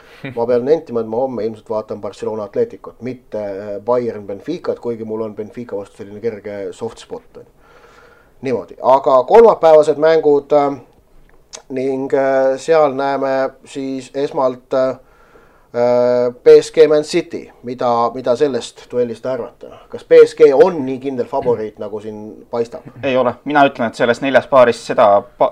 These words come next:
Speaker 3: seda lahingut ma ootan ilmselt kõige rohkem. Noh, Barcelona Atletico on selline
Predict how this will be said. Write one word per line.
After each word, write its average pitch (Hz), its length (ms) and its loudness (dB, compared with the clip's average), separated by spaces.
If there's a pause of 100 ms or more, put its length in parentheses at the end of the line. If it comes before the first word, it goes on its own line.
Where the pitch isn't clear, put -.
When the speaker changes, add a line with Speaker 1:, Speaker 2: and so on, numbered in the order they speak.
Speaker 3:
seda 131 380 4
lahingut 113 340 0
ma 120 160 0
ootan 113 240 -6
ilmselt 113 220 -6
kõige 117 180 -2
rohkem. 110 340 -2
Noh, 104 140 -12
Barcelona 135 400 -2
Atletico 123 480 -6
on 107 80 -8
selline 107 440 -4